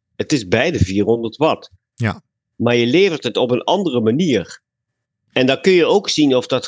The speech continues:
Speaker 1: veel verschil oplevert door, nou ja, eigenlijk je, ehm,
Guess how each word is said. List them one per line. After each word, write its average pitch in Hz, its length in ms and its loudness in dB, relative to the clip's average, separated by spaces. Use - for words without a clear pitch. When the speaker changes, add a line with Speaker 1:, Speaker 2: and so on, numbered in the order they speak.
Speaker 1:
veel 131 200 0
verschil 147 340 -2
oplevert 98 640 -2
door, 113 260 -2
nou 113 180 -2
ja, 78 100 -2
eigenlijk 90 380 -4
je, 92 420 0
ehm, 90 340 -2